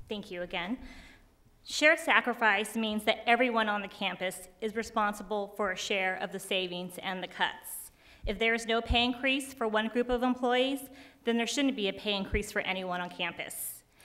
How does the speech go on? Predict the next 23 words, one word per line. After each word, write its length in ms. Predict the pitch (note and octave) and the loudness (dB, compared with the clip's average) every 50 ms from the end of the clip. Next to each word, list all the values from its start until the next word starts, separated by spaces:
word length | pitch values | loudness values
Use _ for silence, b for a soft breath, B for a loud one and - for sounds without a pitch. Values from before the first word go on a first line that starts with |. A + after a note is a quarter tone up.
| b b b | b b b
If 100 | - G3+ | -2 2
there 140 | A3 A3+ A3 | 4 4 4
are 20 | |
cuts 360 | A#3 A#3 - B3+ B3+ B3+ B3+ C#4+ | 4 4 6 6 6 6 6 2
in 100 | B3+ A3+ | 4 6
benefits, 520 | A#3+ A3+ A#3 A#3+ A#3 C#4+ C#4+ D#4 D4 - - - - B B B B B | 6 4 4 4 2 2 2 2 2 -4 -12 -14 -16 B B B B B
then 160 | A#3+ A#3 A#3+ A#3 | 0 0 4 2
everyone 420 | A3+ G#3+ A3+ A#3 A3+ G#3+ G3+ G3+ | 2 4 4 4 4 4 4 4
should 180 | G3+ - - G3+ | 2 0 -4 -6
have 280 | G3 F#3 G3+ G3 G3 G3 | 2 4 4 4 4 4
their 100 | G#3 G3 | -2 -2
benefits 460 | F#3+ G3 F#3 F#3 F#3 - E3+ - - | -2 -2 -2 -2 -4 -6 -8 -8 -6
cut 200 | - F#3+ - - | -6 -6 -6 -4
as 140 | F#3 F3 - | -8 -10 -2
well. 300 | F#3+ G3+ D3+ C#3+ - - - - - - - B B B B B B B | -2 0 0 0 -4 -8 -16 -20 -20 -20 -20 B B B B B B B
As 160 | - A3+ A3 C4 | -2 0 0 0
a 60 | B3+ | -4
former 360 | C4 C4 B3+ C4 C#4 D4+ E4 | 0 2 4 4 6 4 2
City 300 | D#4+ - C4 A#3+ B3 B3 | 4 2 2 2 2 2
of 80 | A#3+ A#3+ | 2 2
Los 200 | A#3 A#3 A#3+ A#3 | 2 2 2 0
Angeles 460 | G#3+ G#3 G3+ G#3+ G#3+ G#3+ G#3 G#3+ - | -2 -2 -2 -2 -4 -4 -4 -4 -4
employee, 540 | A3+ A3 - F#3+ F3+ F3 E3+ E3 F3+ F#3 | -6 -4 -2 -2 -2 -2 -4 -4 -8 -10